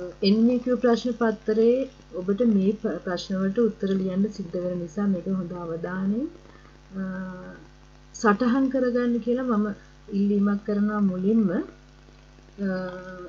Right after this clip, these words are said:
ඔන්න හරි. අපි හිතමුකෝ වියලි සම. වියලි සම ඕනෑම සමක ලක්ෂණ කියන්නේ අපේ සමයේ තියෙන සෞඛ්‍ය තත්ත්වය, අ, පිළිඹු කරන්නක් කියලා තමයි අපිට පිළිගන්න වෙන්නේ. මොකද ඒ තුලින් තමයි අපි එක ප්‍රතිකාර සත්කාර සඳහා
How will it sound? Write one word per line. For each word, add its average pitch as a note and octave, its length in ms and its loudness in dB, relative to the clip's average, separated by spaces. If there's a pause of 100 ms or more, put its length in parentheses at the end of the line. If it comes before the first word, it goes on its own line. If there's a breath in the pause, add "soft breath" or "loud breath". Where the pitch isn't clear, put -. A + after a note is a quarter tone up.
ඔන්න G3 160 2 (220)
හරි. G3 300 0 (180)
අපි G#3 260 0
හිතමුකෝ B3+ 560 -2
වියලි G3 300 4
සම. E3 260 -4 (140)
වියලි F#3 280 -2
සම A3+ 240 -2 (260)
ඕනෑම B3 440 4
සමක A#3+ 380 -2 (160)
ලක්ෂණ A3+ 640 -4
කියන්නේ B3+ 400 -2
අපේ A#3+ 300 0
සමයේ G#3+ 400 -4
තියෙන A#3 360 -2
සෞඛ්‍ය G#3+ 460 0
තත්ත්වය, A3+ 440 -4 (680)
අ, G#3 180 -2
පිළිඹු B3 520 2
කරන්නක් B3 520 2
කියලා A#3+ 220 0
තමයි B3+ 340 0
අපිට A3 340 -2
පිළිගන්න A3 580 -4
වෙන්නේ. F#3+ 500 -2
මොකද F#3+ 280 -4
ඒ F#3 200 -4
තුලින් G#3 360 -4
තමයි G#3+ 320 -4
අපි G#3 180 -4
එක G3+ 140 -6
ප්‍රතිකාර G#3+ 680 -4
සත්කාර G#3 640 -2
සඳහා G#3+ 460 0